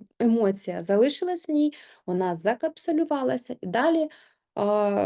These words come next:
багато чого може трапитись далі, так, погіршаться стосунки, може бути психосоматика, тому що ті емоції, їй треба кудись вийти. Ну, якби вона там залишилась, так, якщо це негативна емоція, їй би краще вийти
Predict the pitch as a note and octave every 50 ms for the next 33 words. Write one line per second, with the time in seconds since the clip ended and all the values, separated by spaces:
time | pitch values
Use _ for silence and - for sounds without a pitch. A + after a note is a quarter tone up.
0 | - - - - - - - - G3 C4+ D4 D#4 B3+ - - - F#3+ F3+ G3 G3
1 | F#3+ F#3 F#3 F#3 - F#3 F3+ F3+ F#3 - - - F#3+ G3 - F#3+ G3 C#4 E4 E4+
2 | C#4 A3+ G#3 A#3 A#3+ B3+ - - - - F3+ F3+ G3 G3 G3+ - G3+ G3+ G3+ A3
3 | A3 - - - - - E4+ E4 D#4 D4+ - A#3+ G3+ G3 F#3 F#3 F#3 F#3 F3+ G3+
4 | G3+ G3 G3 - - G#3 G3+ A3+ A3 - C4 C#4 D4 D#4 D4+ D4 - A#3 A3+ -
5 | A3 A3 G#3+ - A3+ G#3+ - A3+ A3 A3 G#3+ A3+ B3+ B3+ - - G#3 G3 G3 G#3
6 | G3+ - A3+ A3+ G#3 G#3+ A3 A3 G3 G#3+ G3+ - - D#3+ D#3+ D3+ - - - -
7 | - _ _ _ - F#3 E3+ E3+ D#3+ D#3+ - F3 F3 F3+ F3+ E3+ E3+ F3 E3+ E3+
8 | E3+ F#3+ G#3+ D4 F4+ F4 - G#3+ F3+ E3+ E3 - - B3+ - G#3 F#3 - - E3
9 | - F3 F3 E3+ E3+ F3 E3+ - E3 E3 F3 G3+ B3 D#4 F4 - - - - -
10 | - - - - - - F#3+ E3+ G3+ B3+ C#4 D4 B3 A3 G3+ G#3 G#3 G#3+ A3 A3
11 | A3 - G3 F3 - - - F#3+ E3+ F3 A3 A3+ A#3+ A#3 - - G3 F#3 F3+